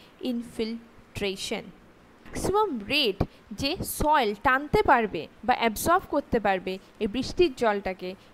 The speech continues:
এটাকে আমরা বলি as the infiltration capacity। তাহলে maximum rate at which soil in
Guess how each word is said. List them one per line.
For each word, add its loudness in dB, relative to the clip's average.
এটাকে 0
আমরা -2
বলি -2
as -2
the 2
infiltration -2
capacity। -2
তাহলে -4
maximum 0
rate 0
at -6
which -6
soil 2
in -4